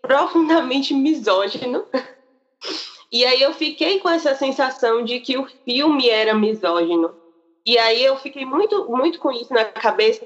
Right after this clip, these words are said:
fui pesquisar sobre o filme, né? Percebi que muitas outras pessoas tinham essa mesma impressão que a minha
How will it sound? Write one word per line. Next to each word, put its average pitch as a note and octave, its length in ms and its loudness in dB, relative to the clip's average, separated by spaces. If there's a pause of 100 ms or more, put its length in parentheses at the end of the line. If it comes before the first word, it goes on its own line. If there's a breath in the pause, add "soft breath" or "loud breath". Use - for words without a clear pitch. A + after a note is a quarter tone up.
fui C4+ 120 -20
pesquisar G#3+ 600 -2
sobre A3 220 -4
o - 300 -20
filme, G#3+ 300 -2
né? G#3+ 160 2
Percebi C4+ 480 0
que C#4 120 -2
muitas D#4+ 500 0
outras C4 300 0
pessoas A3+ 600 -2
tinham B3 220 -2
essa A#3 240 -4
mesma A#3 420 -10 (460)
impressão A3 680 -2
que A3 100 -4
a F#3+ 120 2
minha G3 440 2